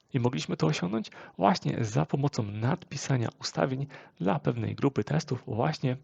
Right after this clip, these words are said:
przy pomocy obiektu test oraz metody use, którą umieściliśmy w naszym test describe, który grupował testy, dla których ta zmiana będzie aplikowana. Na koniec jeszcze zdradzę Ci jedną dobrą praktykę.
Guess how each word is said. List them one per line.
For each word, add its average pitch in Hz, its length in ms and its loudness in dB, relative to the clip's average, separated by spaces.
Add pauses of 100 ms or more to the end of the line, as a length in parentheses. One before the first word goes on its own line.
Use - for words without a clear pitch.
(120)
przy - 140 0
pomocy 131 360 4
obiektu 107 320 -4
test - 360 0 (240)
oraz 196 300 2
metody 110 440 -2
use, 190 180 -2 (460)
którą 240 300 2 (140)
umieściliśmy 147 760 0
w 117 40 -6
naszym 113 300 -4
test - 300 0
describe, 135 540 -2 (180)
który 151 280 0 (120)
grupował 117 440 -4
testy, 156 420 0 (120)
dla 208 160 -2
których - 320 -6 (120)
ta 156 180 -2
zmiana 139 440 -2 (240)
będzie 120 460 0
aplikowana. 107 680 -4 (720)
Na 127 80 0
koniec 190 320 0
jeszcze - 320 -2 (180)
zdradzę 185 420 0
Ci - 360 -10
jedną - 260 2
dobrą 113 300 0
praktykę. - 480 -8